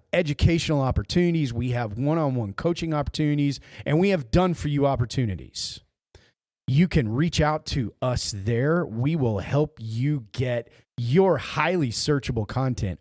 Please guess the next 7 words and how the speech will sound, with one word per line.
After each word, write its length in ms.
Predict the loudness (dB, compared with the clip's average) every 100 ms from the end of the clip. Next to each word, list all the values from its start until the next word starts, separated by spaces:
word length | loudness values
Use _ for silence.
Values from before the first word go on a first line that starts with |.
| _
onto 920 | 0 2 2 -2 -2 0 0 -2 -4
the 100 | -6
web 460 | -4 -2 -2 -2 -8 -20 -16
so 220 | -2 2 4
that 180 | 2
you 220 | 0 0 0
can 260 | 0 -2